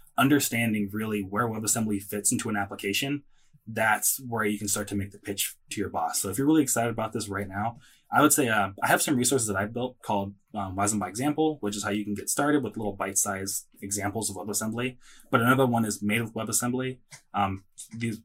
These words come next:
so wasm by example dot dev and then made with webassembly dot com.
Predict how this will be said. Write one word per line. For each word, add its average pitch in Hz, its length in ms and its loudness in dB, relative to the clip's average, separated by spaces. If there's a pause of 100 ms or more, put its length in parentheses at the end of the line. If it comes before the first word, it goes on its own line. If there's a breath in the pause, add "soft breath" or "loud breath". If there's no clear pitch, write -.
so - 140 -4
wasm 117 240 2
by 104 120 4
example 98 320 -2
dot 87 140 -8
dev 87 220 -12
and 90 80 -18
then 90 100 -14
made 98 200 -4
with 90 100 -10
webassembly 90 460 -6
dot 85 160 -6
com. 101 340 -4